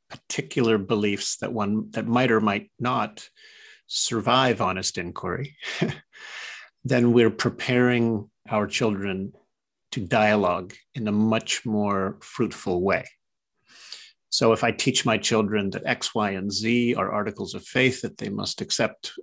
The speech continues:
without question, then anytime they enter into a dialogue where those sacred values feel threatened, their minds will close and they will have a hard time dialoguing in an honest way. If we instead raise our children to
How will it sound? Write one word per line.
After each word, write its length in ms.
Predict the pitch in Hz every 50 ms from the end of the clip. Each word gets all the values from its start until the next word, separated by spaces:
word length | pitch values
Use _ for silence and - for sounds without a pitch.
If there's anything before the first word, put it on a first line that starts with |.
| -
without 360 | - 131 117 104 98 - -
question, 640 | - - 160 151 - - - 135 123 117 117 110 - - - - - - - - - - _ _
then 160 | - 110 107
anytime 500 | 120 117 120 123 113 - 123 117 110 107
they 120 | 101 104 107
enter 220 | 101 98 - 107
into 220 | 101 87 - 98
a 40 | 101
dialogue 600 | 95 107 104 104 104 101 98 98 92 95 95 90 110
where 140 | 117 107
those 460 | 98 110 107 104 98 98 98 - - -
sacred 300 | 117 104 107 - 107 98
values 360 | 104 98 101 98 95 92 -
feel 160 | - 104 -
threatened, 640 | - 156 151 151 - 127 113 110 107 107 107 - - _ _ _ _
their 140 | - 113 98
minds 380 | 101 104 101 101 104 98 - -
will 100 | 101 -
close 540 | - - - 147 135 127 123 117 104 -
and 140 | 107 98 98
they 80 | 95 95
will 160 | 98 95 92
have 200 | - 95 95 -
a 60 | 95
hard 280 | 87 101 98 95 90 -
time 500 | - 104 101 95 95 92 90 90 120 - _ _ _ -
dialoguing 720 | 117 101 101 98 98 92 - 87 - - 92 95 127 127 - _ _ _
in 120 | - 98 95
an 80 | 101
honest 720 | 110 113 101 98 101 92 - - - - - - - - - _ _
way. 380 | - 117 104 87 - 120 - _ _ _ _ _ - - - - - - - - - - _ _ _ _
If 220 | - - - - -
we 80 | 117
instead 280 | 101 95 - - 123 107
raise 220 | 107 107 101 95
our 80 | 107 98
children 520 | 90 - 117 107 98 101 101 98 95 90 -
to 120 | - 107